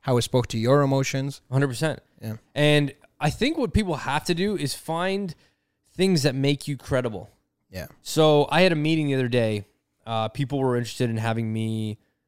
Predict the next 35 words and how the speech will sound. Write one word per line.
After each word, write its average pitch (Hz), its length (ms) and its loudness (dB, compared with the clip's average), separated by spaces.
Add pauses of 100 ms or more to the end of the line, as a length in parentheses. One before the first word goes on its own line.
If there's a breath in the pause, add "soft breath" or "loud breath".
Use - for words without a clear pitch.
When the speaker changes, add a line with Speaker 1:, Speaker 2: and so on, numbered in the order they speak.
(340)
Speaker 2:
help 143 340 0
them 127 260 2
with 117 140 -2
their 110 140 -2
social 123 520 -2
branding. 107 460 -6 (540)
Okay. 104 300 -6 (420)
And 120 320 2
one 147 260 2
of 185 60 2
the 170 60 2
guys 120 560 2
was 110 100 -12
kinda 117 200 -2
like, 113 180 -2
"Well, 117 120 -2
what 123 140 -2
makes 123 240 -6
you 120 180 -2
qualified?" - 640 -10 (160)
And 147 120 2
that 185 120 6
is 165 140 6
the 170 60 8
Speaker 1:
Mm. 160 80 -2
Speaker 2:
biggest 160 420 4 (260 soft breath)
fearful 165 340 6
question 143 400 -2
for - 100 -8
people 131 260 -2
that - 140 -4
feel 123 200 0
this - 180 -6
way. 58 200 -10
Speaker 1:
Yeah. 107 280 -2